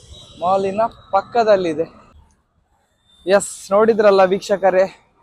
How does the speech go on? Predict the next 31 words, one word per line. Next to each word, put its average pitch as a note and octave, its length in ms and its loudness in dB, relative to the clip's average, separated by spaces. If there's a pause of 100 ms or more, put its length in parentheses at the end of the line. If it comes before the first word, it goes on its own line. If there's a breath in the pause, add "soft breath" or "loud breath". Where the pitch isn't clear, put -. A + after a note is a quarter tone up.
(280)
ಈ F#3 60 -2
ಒಂದು G#3 260 0
ಸಂಚಿಕೆ G3 500 -4
ನಿಮ್ಗೆ F#3+ 400 -2
ಇಷ್ಟ F#3+ 220 -4
ಆಗ್ತದಂತ F#3 480 -2
ಅನ್ಕೊಳ್ತೇನೆ. E3 960 -2 (260)
ಆ, D#3 420 -4
ಇದೊಂದು G#3 500 0
ರಿಕ್ವೆಸ್ಟ್ A3+ 520 0
ಆದಂತಹ G3+ 440 4
ವ್ಲಾಗ್. E3 380 2 (460)
ತುಂಬಾ A3 220 0
ಜನ G#3+ 240 2
ಕೇಳ್ತಾ G#3 380 -2
ಇದ್ರು, F3+ 280 -4
"ಕೆ - 300 -8
ಎಸ್ G#3 180 0
ಆರ್ G#3 140 2
ಟಿ G#3+ 60 -4
ಸಿ G3+ 200 -8
ಬಸ್ G3 160 -2
ಸ್ಟ್ಯಾಂಡ್ G3+ 240 0
ಅನ್ನು F#3+ 180 -2
ತೋರಿಸಿ" F#3+ 400 0
ಅಂತ. D3+ 180 -4 (680)
Finally A3 440 4
ನಾನು G#3+ 360 0 (500)
ಮಂಗಳೂರಿಗೆ A#3 580 4
ಬಂದು G#3+ 440 2 (300)
ಒಂದು, F3 500 -6